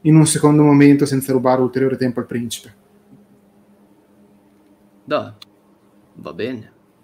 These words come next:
Speaker 2: Angelo vi guarda, fa: "Rykov, se puoi gentilmente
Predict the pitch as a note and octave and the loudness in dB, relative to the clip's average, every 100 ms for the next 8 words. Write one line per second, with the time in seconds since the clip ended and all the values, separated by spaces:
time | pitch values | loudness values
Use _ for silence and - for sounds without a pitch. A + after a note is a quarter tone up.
0 | _ _ _ _ _ _ _ _ _ _ | _ _ _ _ _ _ _ _ _ _
1 | _ _ _ _ _ _ _ _ _ _ | _ _ _ _ _ _ _ _ _ _
2 | _ _ B2+ C#3+ C#3 C3+ A2+ A2 G#2 G#2 | _ _ -8 -6 -4 -6 -6 -4 -4 -4
3 | A2 A2 _ _ _ _ _ _ - A2+ | -8 -12 _ _ _ _ _ _ -20 -20
4 | - - - - _ _ _ _ _ _ | -20 -20 -20 -20 _ _ _ _ _ _
5 | _ _ _ _ _ C3 C#3 C#3 B2+ - | _ _ _ _ _ -2 -2 -4 -8 -14
6 | _ _ - - - - G#2 G2 F#2+ G2+ | _ _ -12 -12 -12 -16 -16 -14 -14 -16
7 | G2 F#2+ G#2 G2+ G2 F#2+ F#2+ F#2 - | -16 -16 -14 -14 -16 -16 -18 -18 -20